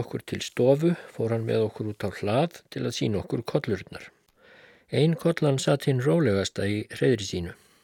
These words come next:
Hún fóðrar hreiðrið með dún sem hún reytir af brjósti sér. Síðan rænir bóndinn dúninum og kollan reytir sig þá aftur.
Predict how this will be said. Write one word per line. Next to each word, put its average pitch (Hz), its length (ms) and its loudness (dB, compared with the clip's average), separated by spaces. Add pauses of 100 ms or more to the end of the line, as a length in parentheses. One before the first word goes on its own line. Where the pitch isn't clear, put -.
(120)
Hún 98 160 -4
fóðrar 123 560 0
hreiðrið 120 520 0
með 98 280 -2
dún 135 280 0
sem 120 200 0
hún 117 200 0
reytir 143 480 0
af 120 280 -2
brjósti - 400 0
sér. - 240 -10 (920)
Síðan 110 440 2
rænir 123 480 2
bóndinn 127 480 0
dúninum 135 440 4 (280)
og 127 400 -2
kollan 151 440 2
reytir 117 440 2
sig - 200 -8
þá 107 80 -2 (120)
aftur. - 320 -8